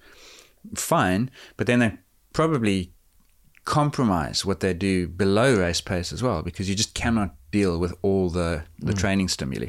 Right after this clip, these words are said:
Speaker 2: Mm.
Speaker 1: Yeah.
Speaker 2: So we talked about, uh, um, polarized training, we talked pyramidal training. There's
Speaker 1: Yeah.
Speaker 2: also threshold training.
Speaker 1: Right, there's thr-, there's threshold. Now, I suppose this in a way kind
Speaker 2: Just
Speaker 1: of
Speaker 2: to
Speaker 1: could
Speaker 2: add
Speaker 1: fall
Speaker 2: more confusion. <laughs>
Speaker 1: in,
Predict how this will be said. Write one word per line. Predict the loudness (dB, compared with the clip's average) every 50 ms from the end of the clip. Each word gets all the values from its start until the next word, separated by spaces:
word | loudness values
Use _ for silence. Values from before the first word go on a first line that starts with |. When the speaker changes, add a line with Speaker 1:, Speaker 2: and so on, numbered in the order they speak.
| -6 -6
Speaker 2:
Mm. | -6 -6 -8 -10 -16 -20 -20 -20 -18 _ -6
Speaker 1:
Yeah. | -4 -4 -4 -6 -8 -12 -14 _ _ _ _ -20 -18 -18 -14 -6 -2
Speaker 2:
So | 0 2
we | 2 2
talked | 2 2 2 2
about, | 2 4 4 4 2 0 -4 -12 -12 -16 _ _ _ -20 -20 -20 _ _ -20 -20 -20 -20 -16 -8 -6
uh, | -6 -6 -6 -8 -12 -6 0
um, | 0 2 2 2 0
polarized | 2 2 2 4 4 2 2 0
training, | 0 0 2 2
we | 2
talked | 0 -2 -4 -4 -4
pyramidal | -2 0 2 2 4 4 4 2 2 0
training. | 0 0 0 2 2 0 0 -2 -4 -6 -8 -12 -14 -16 -14 -14 -14 -12 -6
There's | 0 2 4 6
Speaker 1:
Yeah. | 6 6
Speaker 2:
also | 6 4 2 0
threshold | 0 0 0 2 2 2 2 2 2 2
training. | 0 -2 -2 -2 -2 -2
Speaker 1:
Right, | 0 2 2 2
there's | 2 2 0 0
thr-, | 0 0 0
there's | 2 2 2 2
threshold. | 2 2 2 2 4 2 2 4 4 4
Now, | 4 4 2 2 0 -4 -10 -12 -12 -12 -16 -18 -20 -20 -20 -20 -20 -20 _ _ -20 -8 -4
I | -2
suppose | 0 4 4 4 4 4
this | 4 4 4 4
in | 4 4
a | 4
way | 4 6 6 6 4 4 2 -2 -8 _ _ _
kind | -4 0 2 2 2
Speaker 2:
Just | 2 2 2 2
Speaker 1:
of | 2
Speaker 2:
to | 2
Speaker 1:
could | 4 4
Speaker 2:
add | 4
Speaker 1:
fall | 4 4
Speaker 2:
more | 4 4 2
confusion. | 2 0 -2 -2 -2 -6 -8 -8 -2 2 4 6 6 6 4 2 0
<laughs> | -2
Speaker 1:
in, | -2 -2